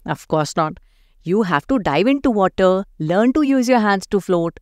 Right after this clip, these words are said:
and practice breathing techniques. Now, it's obvious that you'll get the hang of it only through personal, practical experience in a swimming pool, not by just reading a book or maybe watching some videos.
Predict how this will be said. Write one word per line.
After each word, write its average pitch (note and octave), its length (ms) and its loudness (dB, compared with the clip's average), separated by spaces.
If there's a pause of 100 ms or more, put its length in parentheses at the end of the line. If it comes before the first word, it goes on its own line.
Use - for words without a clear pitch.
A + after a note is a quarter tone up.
and D#4+ 180 0
practice G#3 580 0
breathing F#3+ 560 -2
techniques. - 580 -4 (920)
Now, C#4 120 2
it's D4+ 160 2
obvious C4 400 4
that G3+ 160 -2
you'll A3+ 160 2
get G3+ 180 2
the A#3 80 0
hang G3+ 320 0
of A3+ 140 0
it A3+ 240 2
only G#3+ 340 0
through A3+ 300 -4 (100)
personal, G#3+ 600 2
practical A#3 640 0
experience G#3+ 580 -2
in G3+ 160 -2
a G#3+ 80 0
swimming F3+ 420 -4
pool, B3 360 -2 (400)
not A#3 180 4
by G#3+ 140 4
just F#3+ 240 -2
reading F3 260 0
a E3+ 60 2
book G#3 320 2
or F#3+ 200 2
maybe F3+ 240 -2
watching F3 320 -2
some F3+ 200 -4
videos. A#3 500 0